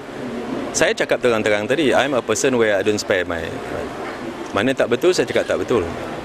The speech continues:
Dan kebanyakannya ialah daripada sekolah-sekolah, uh, jenis kebangsaan. Pada awal dimulakan dua ribu dua belas,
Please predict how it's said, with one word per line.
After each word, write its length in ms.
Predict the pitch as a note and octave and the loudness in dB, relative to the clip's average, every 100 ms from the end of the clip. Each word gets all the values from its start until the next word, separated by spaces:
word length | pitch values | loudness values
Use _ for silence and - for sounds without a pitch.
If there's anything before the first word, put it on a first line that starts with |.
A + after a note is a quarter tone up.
| - - | -10 0
Dan 240 | A2+ G#2 G2+ | 0 2 0
kebanyakannya 800 | G#2+ G#2+ A2 G2 A#2+ D#3 C#3+ A2+ | 0 2 0 0 0 2 2 4
ialah 240 | A#2+ A2+ | 4 2
daripada 240 | A2 A2 | 2 2
sekolah-sekolah, 760 | G#2+ - A#2 A2 G#2 - G#2+ A#2 G#2 - - - - - - | 0 0 0 0 -4 0 0 0 -4 -10 -10 -8 -10 -8 0
uh, 120 | G2+ | 0
jenis 240 | F#2+ A2+ - | 2 0 2
kebangsaan. 480 | A2+ G#2+ A2+ G2+ D2+ D#2 - - - - - - - - - - - | 0 2 0 -2 -4 -12 -12 -10 -10 -10 -10 -10 -10 -10 -10 -6 -2
Pada 240 | F#2 E2 | 0 2
awal 560 | G2 A2+ A2+ G#2+ G2+ F#2+ | 4 4 4 2 0 0
dimulakan 560 | G2 G#2 G#2 G#2 A#2+ A#2 | 0 2 2 2 2 0
dua 80 | G#2 | 0
ribu 160 | G2 | 0
dua 160 | F#2+ G2 | 2 2
belas, 320 | A#2 D3+ - | 2 0 -4